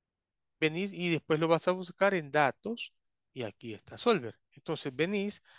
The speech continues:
Esa es la primera para activarla. Ahora, si yo vengo y le doy programador, complementos, y le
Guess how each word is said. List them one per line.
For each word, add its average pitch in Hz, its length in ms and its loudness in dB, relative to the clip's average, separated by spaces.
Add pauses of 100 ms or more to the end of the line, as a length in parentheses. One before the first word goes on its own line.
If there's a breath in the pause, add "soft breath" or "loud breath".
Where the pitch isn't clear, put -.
(320 soft breath)
Esa 208 220 6
es 233 60 6
la 202 80 6
primera 160 440 6
para 117 200 0
activarla. 143 480 8
Ahora, 120 260 6
si - 220 -10
yo 196 220 8
vengo 151 460 6
y 123 200 -2
le 117 80 4
doy 127 100 8
programador, 151 680 6
complementos, 135 720 4
y 147 180 2
le 127 220 8